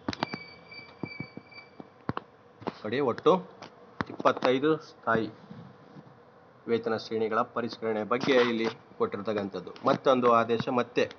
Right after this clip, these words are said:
ಉಳಿದ ಆದೇಶಗಳನ್ನ ನೋಡೋದಾದ್ರೆ, ಔದ್ಯಮಿಕ ಕೆಲಸಗಾರರ ಅಖಿಲ ಭಾರತ ಸರಾಸರಿ ಗ್ರಾಹಕ ಬೆಲೆ ಸೂಚ್ಯಂಕ ಅಲ್ಲಿ ಮುನ್ನೂರ ಅರವತ್ತ ಒಂದು ಪಾಯಿಂಟ್ ಏಳು ಸೊನ್ನೆ ನಾಲ್ಕು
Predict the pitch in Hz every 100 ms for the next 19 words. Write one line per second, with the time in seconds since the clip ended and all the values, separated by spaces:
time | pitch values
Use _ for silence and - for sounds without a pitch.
0 | - - 117 123 143 123 120 110 123 117
1 | 113 110 139 147 123 107 104 165 - -
2 | - - - - - 147 160 185 170 -
3 | 175 160 147 135 151 135 135 135 139 143
4 | 120 117 - 170 139 135 127 131 131 135
5 | - 120 127 135 143 143 131 113 110 123
6 | 113 113 113 131 135 139 - - 131 123
7 | 104 - - - - - - - - 113
8 | 135 127 135 139 143 117 120 120 - 123
9 | 113 120 139 135 143 147 113 120 151 143
10 | 131 123 113 117 123 -